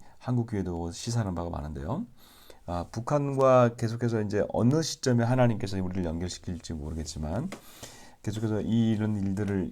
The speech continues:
감당해내는 데 있어서 평화의 사도로 한국교회가 더 세워지기를 바라고, 통일이라고 하는 이, 아, 이슈를, 아, 얘기하고 끝까지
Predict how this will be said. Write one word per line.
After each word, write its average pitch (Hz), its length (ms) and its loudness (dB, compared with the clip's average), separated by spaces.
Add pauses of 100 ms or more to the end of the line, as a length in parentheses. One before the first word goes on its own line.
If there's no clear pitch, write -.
(120)
감당해내는 101 1000 2
데 71 80 -6
있어서 80 380 -8
평화의 127 520 0
사도로 110 600 -4 (280)
한국교회가 85 540 -8 (180)
더 76 220 -8
세워지기를 82 640 -6
바라고, 82 600 -6 (480)
통일이라고 156 480 0
하는 110 200 0
이, 101 560 -2 (420)
아, - 200 -12
이슈를, 87 760 -4 (600)
아, - 800 -14 (160)
얘기하고 113 1200 0
끝까지 127 920 -6